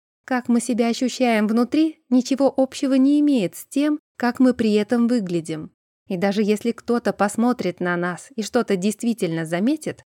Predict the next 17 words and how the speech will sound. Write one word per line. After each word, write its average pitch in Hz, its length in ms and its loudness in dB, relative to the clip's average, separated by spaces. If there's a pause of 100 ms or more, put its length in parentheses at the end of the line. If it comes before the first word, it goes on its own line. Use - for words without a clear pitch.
(160)
это 185 220 -4
ещё 196 320 -2
не 226 160 2
означает, 247 800 -2
что 175 220 -4
нас 190 200 -2
будут 202 380 -2
за 175 120 -2
это 196 260 -4
судить. 170 520 -12 (440)
Заметит 262 760 -2
и 330 80 -4
пойдёт 330 440 0
дальше. 185 600 -2 (540)
Удивляться 214 720 0
люди 202 320 2
начнут, 202 500 -2